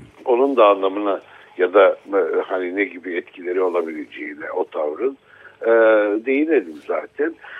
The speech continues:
Şöyle tekrar sırayla gidelim. Birincisi evet, e, siyasi partiler, e, iktidar ve muhalefet partileri yani A K P, C H P ve B D P, e, siyasi çözüm arayışından vazgeçilmemesi gerektiğini,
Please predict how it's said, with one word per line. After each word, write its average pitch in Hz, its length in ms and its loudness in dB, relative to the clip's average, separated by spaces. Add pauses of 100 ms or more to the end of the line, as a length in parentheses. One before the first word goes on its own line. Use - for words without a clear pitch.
(120)
Şöyle 180 360 6
tekrar 165 420 4
sırayla 151 400 2
gidelim. 147 420 -2
Birincisi 139 500 -6
evet, - 340 4 (280)
e, 117 320 0 (640)
siyasi 139 340 6
partiler, 127 600 0 (300)
e, 117 200 -2
iktidar 127 460 0
ve 120 80 2
muhalefet 123 640 -4
partileri - 680 -8 (420)
yani 110 280 6
A 117 200 4
K 95 140 -4
P, 117 420 2 (100)
C 113 160 -2
H 87 120 -4
P 120 220 -4
ve 107 200 -2
B 117 160 -2
D 87 120 -2
P, - 320 0 (440)
e, 131 80 0 (840)
siyasi 131 380 4
çözüm 131 360 0
arayışından 113 720 0
vazgeçilmemesi 127 1000 -2
gerektiğini, 95 800 -8